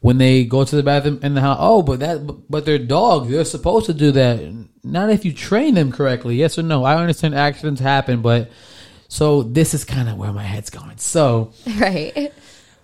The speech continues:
Speaker 1: a child, um,
Speaker 2: So I use this example in my therapy quite frequently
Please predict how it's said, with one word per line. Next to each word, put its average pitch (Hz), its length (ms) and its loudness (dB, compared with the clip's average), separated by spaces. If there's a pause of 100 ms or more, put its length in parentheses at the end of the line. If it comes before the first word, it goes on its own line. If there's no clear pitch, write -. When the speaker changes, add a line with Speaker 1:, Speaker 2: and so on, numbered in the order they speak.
(120)
Speaker 1:
a 123 80 -8
child, 123 580 0 (300)
um, 113 680 0 (400)
Speaker 2:
So - 200 -6
I 254 100 -2
use 339 280 -8
this 262 200 -8
example 185 720 -6
in 185 140 -8
my 180 140 -8
therapy 165 840 -10
quite - 400 -6 (140)
frequently - 640 -12